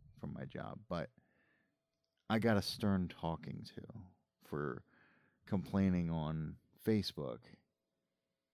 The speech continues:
And this was years and years and years ago. Maybe, like, you know,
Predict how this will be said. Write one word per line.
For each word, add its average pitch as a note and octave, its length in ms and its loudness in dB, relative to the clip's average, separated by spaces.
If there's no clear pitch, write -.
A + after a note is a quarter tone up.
And F#2+ 160 0
this G2 160 2
was D#2+ 200 -4
years F2 380 -2
and D#2+ 120 -2
years D#2+ 260 -4
and D2 140 -6
years D2 240 -10
ago. - 320 -14
Maybe, D#2 280 -4
like, C#2+ 240 -6
you A1+ 140 -14
know, - 160 -12